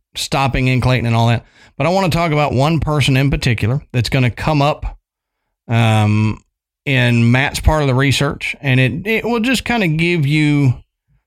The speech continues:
an idea of this town, this area, and this feller here. Now,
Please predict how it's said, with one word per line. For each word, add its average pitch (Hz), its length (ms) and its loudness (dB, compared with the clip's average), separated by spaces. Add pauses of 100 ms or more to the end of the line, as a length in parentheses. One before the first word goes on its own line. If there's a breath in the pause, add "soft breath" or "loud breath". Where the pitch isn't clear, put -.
(120)
an 143 140 -2
idea 135 800 0 (420)
of 107 580 2
this 127 240 0
town, 135 560 -2
this 107 200 -2
area, 123 680 0 (600)
and 135 540 0 (120)
this 131 240 0
feller 135 480 0
here. 90 400 0 (680 soft breath)
Now, 131 420 -2